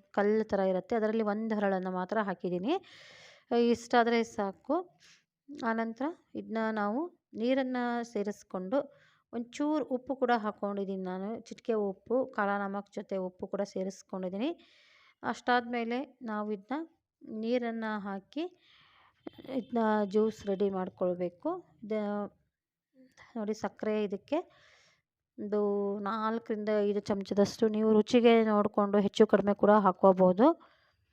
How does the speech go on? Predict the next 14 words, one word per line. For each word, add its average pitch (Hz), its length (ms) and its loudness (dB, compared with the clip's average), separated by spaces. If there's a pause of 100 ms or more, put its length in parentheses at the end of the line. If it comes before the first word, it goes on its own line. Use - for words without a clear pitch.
(960)
ಒಂಚೂರು 254 440 4
ಹುಳಿ 233 220 6
ಇರುತ್ತೆ, 220 380 0
ಒಂಚೂರು 208 340 -2
ಜಾಸ್ತಿ 196 380 4
ಹಾಕಿದ್ರೇ 196 520 0
ಒಂದು 185 300 0
ಒಳ್ಳೆಯದು. 185 500 2
ನಾನು 214 260 0
ಒಂದು 208 260 -2
ಎರಡು 202 320 2
ಸಣ್ಣ 202 380 -4
ಗ್ಲಾಸ್ನಷ್ಟು 190 720 -2
ಮಾಡ್ತಾಯಿದ್ದೀನಿ, 185 720 -2